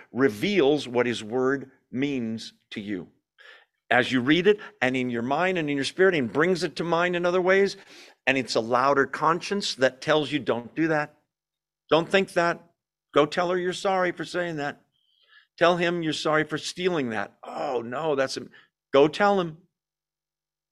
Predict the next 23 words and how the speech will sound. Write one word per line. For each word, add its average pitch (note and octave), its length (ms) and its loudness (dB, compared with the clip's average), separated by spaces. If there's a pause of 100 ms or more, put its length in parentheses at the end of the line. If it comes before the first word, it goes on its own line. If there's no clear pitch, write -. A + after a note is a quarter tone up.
(920)
It's - 160 -8
a A2+ 40 -6
whole B2 220 -4
different B2 360 -10
thing. C#3 240 -14 (1500)
If A#2 160 -2
that's D3 300 -4
true, C3+ 440 0 (120)
and - 160 -16
it G#2+ 100 -10
is, A2+ 400 -8 (240)
then G#2+ 120 -10
who C#3+ 120 -6
gets D3+ 300 -6
the C#3+ 80 -8
glory A#2+ 340 -2
for A#2 160 -8
how A2 200 -8
spiritual A#2+ 840 -8
you A2+ 180 -8
think G#2+ 300 -12
you F#2+ 160 -10
are? A1+ 240 -12